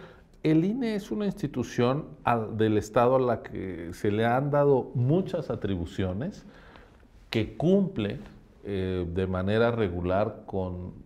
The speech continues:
pues yo creo, mucha eficiencia. Si algo se hace bien en México son las elecciones, caray. Antes de las Olimpiadas del sesenta y ocho se inauguraron las primeras líneas de metro en la Ciudad de México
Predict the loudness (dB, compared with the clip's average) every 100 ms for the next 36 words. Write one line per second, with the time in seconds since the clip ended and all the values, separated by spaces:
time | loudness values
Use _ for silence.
0 | -16 -6 -4 0 -2 0 2 4 4 0
1 | -4 -6 0 4 4 2 -2 -2 -6 -2
2 | -2 -2 -4 -6 -2 0 0 -2 -4 -6
3 | -4 -4 -4 -4 -4 -6 -6 -10 -10 -10
4 | -10 -6 -6 -6 -4 -4 -4 -6 0 6
5 | 6 6 0 -10 -18 -20 -20 -20 -20 -20
6 | 4 8 8 6 0 -2 0 4 6 6
7 | 4 4 0 0 2 4 4 2 -4 -6
8 | -6 -2 0 0 0 -2 -4 -4 -2 0
9 | -2 -2 2 4 4 4 0 -2 -4 -2
10 | -2 -2 -4 -4 -4 -4 -2 -2 -4 -4
11 | -4 -4 -6 -6 -6 -6 -4 -2 0 0
12 | -4 -6 -8 -4 -4